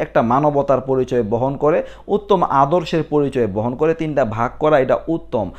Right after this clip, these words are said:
তবে যদি না করেন কুরবানিতে কোনো সমস্যা হবে না। তবে আমাদের মনে রাখতে হবে যে আমাদের কুরবানিটা গোশত খাওয়ার জন্য হবে না বা অন্যকে গোশত খাওয়ানোর জন্য হবে না।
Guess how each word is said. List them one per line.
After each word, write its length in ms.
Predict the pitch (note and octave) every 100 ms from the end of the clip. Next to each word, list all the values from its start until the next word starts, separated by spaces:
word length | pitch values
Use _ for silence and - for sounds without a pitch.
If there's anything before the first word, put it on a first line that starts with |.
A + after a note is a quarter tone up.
| - -
তবে 120 | F#3+ G#3+
যদি 120 | G3 F3+
না 60 | F#3+ G3+
করেন 200 | G3 G3 D#3+
কুরবানিতে 440 | E3 E3 D#3+ D3+ C3 A#2+
কোনো 120 | A#2 -
সমস্যা 340 | A#2 A2+ - A2
হবে 160 | C3 A#2
না। 60 | D3 - - -
তবে 140 | F#3+ F#3
আমাদের 260 | F3+ F#3 F3+ D3+
মনে 160 | D#3+ E3+
রাখতে 240 | D3+ - C#3
হবে 180 | C#3+ E3 F3+
যে 60 | C#3+ D3
আমাদের 260 | D#3+ D#3+ D3+
কুরবানিটা 520 | C#3+ D#3 D3 C#3 A#2+ E3 B2
গোশত 240 | C3 - D#3+ -
খাওয়ার 260 | C#3 C3+ A#2+
জন্য 160 | C3 C3 B2
হবে 180 | B2 C3+
না 60 | E3+ A3+ - -
বা 60 | C#3+ F#3
অন্যকে 320 | F#3+ F#3+ E3 C#3
গোশত 200 | D3+ - D3+
খাওয়ানোর 380 | - D3+ D#3+ D3+ C3+
জন্য 180 | C#3 C#3+ C#3+
হবে 180 | C#3+ D3
না। 60 | D#3